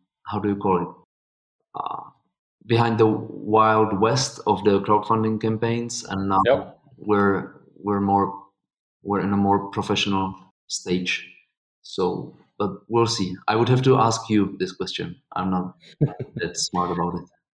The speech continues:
Speaker 2: No, I agree. I wi-, I wish there were more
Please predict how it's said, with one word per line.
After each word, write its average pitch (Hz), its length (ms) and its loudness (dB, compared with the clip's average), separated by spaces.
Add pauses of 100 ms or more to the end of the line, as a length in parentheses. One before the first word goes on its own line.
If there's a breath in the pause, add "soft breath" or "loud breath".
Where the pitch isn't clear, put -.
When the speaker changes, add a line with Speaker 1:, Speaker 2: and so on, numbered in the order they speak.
(500)
Speaker 2:
No, 135 140 6
I 151 120 6
agree. 147 340 6
I 104 60 8
wi-, 123 240 8
I 110 100 2
wish 127 240 4
there 127 100 4
were 117 120 6
more 113 500 6